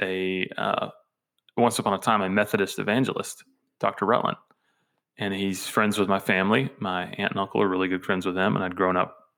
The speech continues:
watching him preach in different revivals and stuff. And so he was the president down there. And so I came to Southeastern because of Doctor Rutland,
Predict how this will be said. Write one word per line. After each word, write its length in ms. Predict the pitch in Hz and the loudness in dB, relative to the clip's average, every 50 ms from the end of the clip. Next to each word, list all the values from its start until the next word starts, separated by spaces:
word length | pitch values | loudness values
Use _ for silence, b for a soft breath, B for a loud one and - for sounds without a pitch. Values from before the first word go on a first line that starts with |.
| _ - - | _ -4 2
watching 300 | - 95 95 - - 95 | 2 2 2 2 0 0
him 100 | 95 92 | -2 -2
preach 400 | 87 - 98 95 98 95 - - | 0 2 4 4 4 2 0 -2
in 60 | 92 | -2
different 280 | 90 92 - - 92 95 | -4 -4 -4 -2 -2 0
revivals 400 | 92 104 98 95 92 95 95 - | 4 4 4 4 4 2 0 0
and 80 | 104 - | -4 -4
stuff. 220 | - - 117 123 | 0 0 2 2
And 80 | - 131 | 2 4
so 140 | - 123 113 | 4 4 6
he 100 | 120 127 | 6 4
was 100 | 117 104 | 4 2
the 60 | 104 | 2
president 360 | - 123 117 110 110 107 107 | 2 2 4 4 2 2 4
down 140 | 107 104 104 | 4 4 6
there. 180 | 107 120 151 - | 6 4 4 4
And 160 | - 107 101 | 2 2 0
so 180 | - - 107 98 | 2 4 6 6
I 160 | 98 98 101 | 6 4 2
came 380 | - - - 110 104 101 101 98 - - | 0 -2 -2 0 0 0 -2 -4 -4 -4
to 120 | - 101 | -4 -4
Southeastern 680 | 95 - 101 98 - - 104 - - - 101 95 98 98 - _ _ _ | -2 0 -2 0 0 -2 -6 -6 -6 -6 -6 -6 -6 -8 -10 _ _ _
because 260 | - - - 107 98 | -6 -2 0 0 0
of 80 | 101 92 | 2 2
Doctor 260 | 107 95 - - 95 | 2 0 0 2 2
Rutland, 300 | 98 101 - 127 139 143 | 2 2 4 2 0 -2